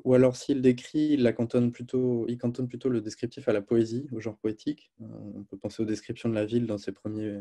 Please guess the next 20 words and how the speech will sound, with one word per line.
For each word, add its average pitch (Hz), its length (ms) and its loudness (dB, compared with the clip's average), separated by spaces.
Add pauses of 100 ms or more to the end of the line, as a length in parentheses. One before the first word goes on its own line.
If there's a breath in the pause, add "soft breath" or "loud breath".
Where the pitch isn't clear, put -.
dans 104 100 -12
ses 101 140 -12
premiers 107 540 -6
recueils 107 340 0
de 113 80 0
poèmes. 113 480 -4 (1500 loud breath)
Euh, 120 880 6
donc, 139 260 2
une 151 120 4
hostilité, 160 960 0
euh, 117 1500 -4 (640 soft breath)
qu'il 135 420 2
exprime 151 560 0
dans 117 220 0
un, 113 200 -4
dans 107 280 -6
un 104 160 -6
petit 117 420 -8
essai, 113 320 -2
euh, 110 680 0